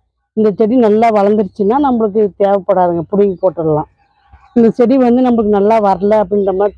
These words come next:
தோணுச்சுன்னா நம்ம அந்த செடி பிடுங்கி இதுக்கு மறுபடியும் நட்டு விடலாங்க. பீன்ஸ் பாருங்க, அடுத்தது பீன்ஸ் காட்டுறேன் உங்களுக்கு. இது பாருங்க, பூச்சி எப்படி கடிச்சு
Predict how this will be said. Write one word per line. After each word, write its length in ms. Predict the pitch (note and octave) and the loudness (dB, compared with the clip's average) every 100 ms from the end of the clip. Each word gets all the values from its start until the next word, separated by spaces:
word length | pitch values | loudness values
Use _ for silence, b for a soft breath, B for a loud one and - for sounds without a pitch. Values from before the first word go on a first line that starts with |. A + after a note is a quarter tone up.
| G3+ | -2
தோணுச்சுன்னா 500 | G#3 F#3+ F#3 G3+ F#4+ _ _ _ _ - | -2 -4 -4 -4 -4 _ _ _ _ 0
நம்ம 240 | A3+ G#3+ G3+ | 2 2 2
அந்த 140 | G#3 G3 | 0 -2
செடி 160 | A3+ A#3 G3 | -2 -2 -2
பிடுங்கி 320 | G#3 G#3+ D4 | 0 0 -2
இதுக்கு 180 | C4+ G#3 | -2 -2
மறுபடியும் 320 | F#3+ F#3 G3+ | 0 0 0
நட்டு 200 | F3 - | -2 -2
விடலாங்க. 360 | F3 D#3+ D3 C#3 - - _ _ _ _ _ _ _ _ _ _ _ _ _ _ _ _ _ _ _ _ _ _ _ _ _ - | -2 -2 -4 -10 -14 -20 _ _ _ _ _ _ _ _ _ _ _ _ _ _ _ _ _ _ _ _ _ _ _ _ _ -2
பீன்ஸ் 320 | A#3+ A#3 - F3+ | 2 2 0 0
பாருங்க, 240 | F#3+ F3+ F3 | 2 2 0
அடுத்தது 360 | E3 - F#3 E3+ F#3+ | -2 -2 0 0 0
பீன்ஸ் 320 | G#3 G3+ - - | 0 0 -2 -4
காட்டுறேன் 320 | E3+ D#3 D#3+ | -4 -2 -4
உங்களுக்கு. 400 | D3+ D3 C#3 D3+ F3+ - F3+ | -2 -4 -4 -4 -4 -4 -4
இது 100 | D#3 F#3 | -2 0
பாருங்க, 280 | F3+ E3+ D3+ | 0 0 -2
பூச்சி 340 | G3+ F3 - A3 D#4 - _ _ _ _ G3+ | -4 -4 -2 -4 -4 -10 _ _ _ _ -2
எப்படி 200 | F3+ G3 | 0 0
கடிச்சு 240 | G3 F#3 | 0 -2